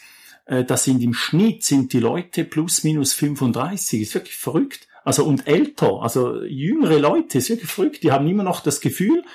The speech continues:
ich, ich, äh, arbeite jetzt, ich mache Karriere und das kannst du wirklich knicken. Also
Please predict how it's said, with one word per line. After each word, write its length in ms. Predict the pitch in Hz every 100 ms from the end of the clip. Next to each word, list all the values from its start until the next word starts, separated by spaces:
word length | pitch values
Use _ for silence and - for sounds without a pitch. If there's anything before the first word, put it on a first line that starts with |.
| - -
ich, 460 | 165 151 - - _
ich, 400 | - 156 - 151
äh, 300 | 127 127 123
arbeite 560 | 131 160 196 190 185 180
jetzt, 360 | 202 - -
ich 160 | 139 147
mache 280 | 123 - -
Karriere 720 | 123 120 123 170 208 311 - - -
und 140 | 107
das 160 | 101 -
kannst 320 | 107 104 -
du 80 | 117
wirklich 340 | 123 - 160
knicken. 560 | - 311 320 - 101 - -
Also 280 | 113 120